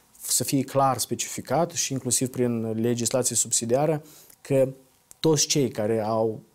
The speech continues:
avut sau sunt parte la fraude, indiferent că e fraudă bancară, activitate economică infracțională, spălarea de bani, finanțarea terorismului, nu vor avea niciun fel de excepție și nu se va aplica legea lor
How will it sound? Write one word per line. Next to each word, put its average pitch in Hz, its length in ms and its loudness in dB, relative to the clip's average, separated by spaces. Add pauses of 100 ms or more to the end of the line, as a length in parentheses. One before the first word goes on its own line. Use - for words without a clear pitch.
(380)
avut 139 560 -2 (220)
sau 104 300 -4
sunt - 420 0
parte 135 440 -2
la 101 160 -6
fraude, 120 840 0
indiferent 131 360 -2
că 127 60 -2
e 120 40 -2
fraudă 127 280 2
bancară, 110 480 -2
activitate 123 640 0
economică 120 540 -2
infracțională, 113 720 -2
spălarea 131 420 2
de 123 100 -2
bani, 104 320 -4
finanțarea 127 440 0
terorismului, 123 760 -2 (500)
nu 151 420 4
vor 147 520 2
avea 120 460 0
niciun 143 480 -2
fel 135 260 -2
de 123 100 0
excepție 143 920 0
și 180 180 -2
nu 156 500 0
se 123 160 -4
va 135 80 2
aplica 123 300 -2
legea 123 260 0
lor 123 280 0